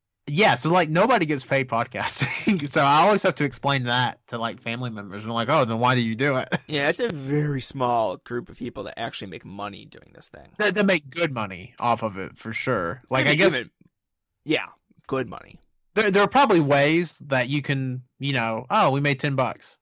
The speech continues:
Speaker 1: But, like, very small amount of people that make, like, livable wages
Speaker 2: Yeah.
Speaker 1: off of podcasting.
Speaker 2: But, like, very
Speaker 1: And
Speaker 2: few people that are getting, like,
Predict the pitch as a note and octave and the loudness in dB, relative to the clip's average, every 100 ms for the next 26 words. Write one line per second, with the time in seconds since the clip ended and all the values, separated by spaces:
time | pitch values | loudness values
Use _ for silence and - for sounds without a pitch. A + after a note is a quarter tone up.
0 | _ - A2+ A2+ A2+ G2+ F#2+ _ - G2 | _ -6 -4 -4 -6 -6 _ _ -20 -20
1 | - C3+ C3+ C#3 F#3 G3 D#3+ - C#3+ C3 | -16 -8 -4 2 4 4 4 2 2 4
2 | B2 A#2+ A#2+ - B2+ - - C3 A#2 A#2 | 2 0 -4 -6 -6 -6 -4 -2 -2 -6
3 | A2+ A#2+ A2 A#2+ A2 A#2 G#2 - _ _ | -4 -4 -4 -6 -4 -4 -6 -10 _ _
4 | _ _ _ _ _ _ _ A#2+ B2+ E3+ | _ _ _ _ _ _ _ 0 4 4
5 | D#3 C#3+ C#3+ C3 C3 B2+ A2+ A2 A2 - | 4 4 4 4 4 2 0 -6 -6 -12
6 | - - C3 A#2+ A#2+ A#2 A#2 A2+ - G#2 | -16 -4 0 0 -2 -8 -8 -8 -6 -4
7 | G3 G3+ C#3+ F#3 G#3 G#3 F#3 C#3+ C3+ B2+ | 0 0 2 2 2 -2 -6 -4 -4 -4
8 | A#2+ A2 | -6 -10